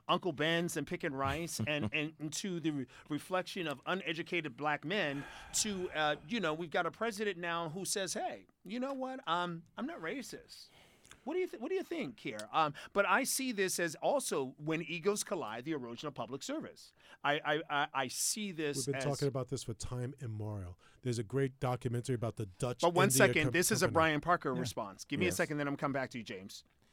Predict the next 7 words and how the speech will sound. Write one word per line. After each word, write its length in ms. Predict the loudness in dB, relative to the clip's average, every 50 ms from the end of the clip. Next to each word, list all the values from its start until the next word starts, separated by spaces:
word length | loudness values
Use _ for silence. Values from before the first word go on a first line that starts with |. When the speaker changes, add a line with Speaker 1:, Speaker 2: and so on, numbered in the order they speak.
| _ _ _ _ _ _ _ _ _ _
Speaker 2:
I 60 | 0 2
mean, 220 | 4 4 4 2
honestly, 580 | 4 4 4 4 4 4 0 -2 -2 0 0 0
when 180 | 2 0 0 0
you 120 | 0 0
look 280 | 0 0 -2 -2 0 -2
at 480 | 0 2 2 2 2 0 -4 -8 -12